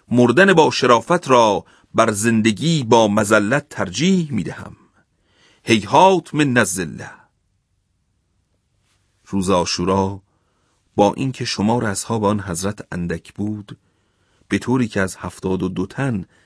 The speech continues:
تجاوز نمی‌کرد و در عین اینکه حالت دفاع داشتند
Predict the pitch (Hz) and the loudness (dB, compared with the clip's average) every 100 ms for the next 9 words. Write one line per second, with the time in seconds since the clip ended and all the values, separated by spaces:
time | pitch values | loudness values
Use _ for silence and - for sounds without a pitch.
0 | _ - 92 90 80 69 78 80 73 71 | _ -8 -4 -2 -2 -4 -8 -8 -8 -8
1 | - 101 104 92 _ _ _ _ _ _ | -8 -8 -8 -14 _ _ _ _ _ _
2 | _ - 101 101 - 117 113 107 117 - | _ -2 2 2 2 2 4 4 2 -4
3 | 107 98 95 110 101 95 - 110 120 110 | -2 0 0 -2 -2 -2 2 2 4 0
4 | 92 - 85 87 80 - | -2 -4 -8 -10 -12 -18